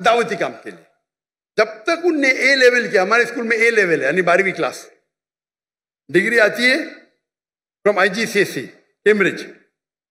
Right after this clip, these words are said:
उस टाइम तक के अरबी भी पढ़ा और तालीम हासिल की अरबी और इंग्लिश में।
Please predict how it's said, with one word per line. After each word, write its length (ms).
उस 220
टाइम 220
तक 200
के 80
अरबी 380
भी 140
पढ़ा 280
और 240
तालीम 380
हासिल 260
की 100
अरबी 360
और 500
इंग्लिश 380
में। 140